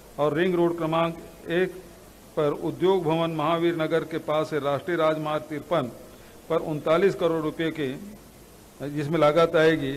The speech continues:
फ्लाईओवर की, इसके भी आज भूमि पूजन किया गया। इस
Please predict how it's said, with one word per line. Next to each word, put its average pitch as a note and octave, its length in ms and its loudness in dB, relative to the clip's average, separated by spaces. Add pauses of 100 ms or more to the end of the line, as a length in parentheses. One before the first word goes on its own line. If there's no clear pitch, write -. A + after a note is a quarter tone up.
(260)
फ्लाईओवर D#3+ 460 4
की, D#3 140 -4
इसके E3+ 240 -2
भी D3+ 200 0 (320)
आज D3 200 0
भूमि D3 260 -4
पूजन C#3 320 -6
किया B2 240 -4
गया। A2+ 240 -8 (2000)
इस A3+ 240 4